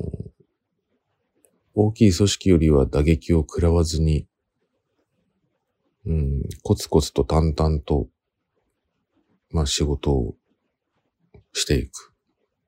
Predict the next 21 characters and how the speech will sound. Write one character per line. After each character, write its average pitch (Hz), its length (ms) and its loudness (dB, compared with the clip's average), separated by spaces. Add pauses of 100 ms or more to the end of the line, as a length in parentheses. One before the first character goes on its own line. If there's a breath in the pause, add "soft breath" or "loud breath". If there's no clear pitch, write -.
(340)
ス - 120 -12
タ 80 100 -2
ン 73 120 0
ス - 120 -8
の 65 100 -4
人 69 220 -4
の 67 60 -2
方 62 200 -4
が - 100 -8
多 101 200 2
か 71 120 -2
っ 67 40 -4
た - 160 -6
ん 65 60 -6
じ 69 100 -8
ゃ 69 40 -4
な 67 120 -6
い 57 60 -10
か - 140 -12
な 71 240 -4
と - 200 -14